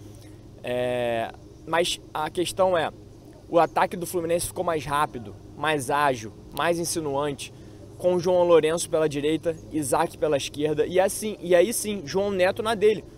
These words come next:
Não que ele sabe fazer ainda melhor, de centroavante, também deixou dele. Interessante também notar que os seis moleques ali da frente deixaram dele. Por que seis? Vamos lá, o trio de ataque titular, Isaac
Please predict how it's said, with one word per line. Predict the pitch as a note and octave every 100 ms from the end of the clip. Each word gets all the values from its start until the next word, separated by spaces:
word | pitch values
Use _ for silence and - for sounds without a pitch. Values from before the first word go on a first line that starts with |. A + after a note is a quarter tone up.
| - - -
Não | C#3+ E3
que | G#3+
ele | G3
sabe | - F3 F#3 F#3 - -
fazer | - E3 D3 F#3
ainda | E3+ F3+ G#3+ G#3+
melhor, | G#3 F3+ E3 - - - - -
de | D#3
centroavante, | F#3 F3 F3+ C#3+ D#3+ D#3 - -
também | E3 E3+ F3
deixou | E3 E3+ C#3
dele. | C3+ B2+ A2+ - - - - -
Interessante | D#3+ F3+ G3 F#3+
também | G#3+ F#3+
notar | F3+ E3+ G3 G3 -
que | -
os | G#3 -
seis | - - - B3 D#4 D4 - -
moleques | E3+ E3 E3 F3 D#3
ali | D#3 D#3+
da | D#3
frente | - F3 -
deixaram | F3+ F3+ F3 E3 D3+
dele. | C3 C3
Por | D#3+ F#3
que | G#3
seis? | - F#3 E3+ A#2 - - - -
Vamos | E3+
lá, | E3+ A#2 - -
o | C3
trio | E3+ F#3 E3
de | D3+ D3
ataque | D3 D3 -
titular, | F3 A3 G3 G#3+ - - - - - - - - - - - -
Isaac | G3+ F3+ F3+ D3 - A#2+